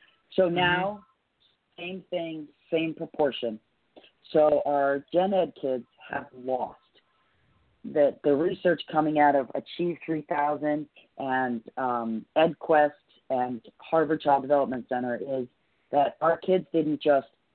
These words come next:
Speaker 1: fail to complete the curriculum. They actually are losing learning, um, since March, um, and, and because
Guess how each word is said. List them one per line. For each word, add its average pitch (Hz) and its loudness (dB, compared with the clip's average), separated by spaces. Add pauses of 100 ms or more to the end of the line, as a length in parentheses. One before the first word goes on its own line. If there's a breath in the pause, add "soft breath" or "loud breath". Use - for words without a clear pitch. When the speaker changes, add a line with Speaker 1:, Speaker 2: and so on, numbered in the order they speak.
Speaker 1:
fail 151 4
to - -14
complete 139 -8
the - -10
curriculum. 120 -4 (1040)
They 151 4
actually 160 -4
are 139 -8 (340)
losing 147 0
learning, 135 0 (560)
um, 127 2 (100)
since 156 4
March, 131 4 (360)
um, 123 -2 (260)
and, 143 4
and 131 0
because 147 0